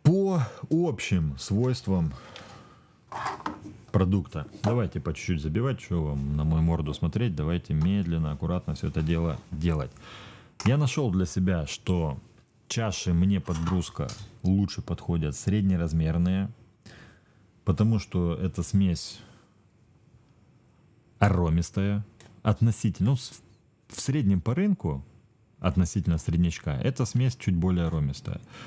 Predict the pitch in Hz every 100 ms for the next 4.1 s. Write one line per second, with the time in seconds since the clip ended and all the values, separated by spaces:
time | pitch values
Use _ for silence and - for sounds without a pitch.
0 | - - 131 139 113 110 90 101 120 -
1 | 110 - 101 82 80 - 80 78 73 110
2 | 107 78 67 - - 69 73 76 90 -
3 | 85 76 71 80 78 73 71 71 69 65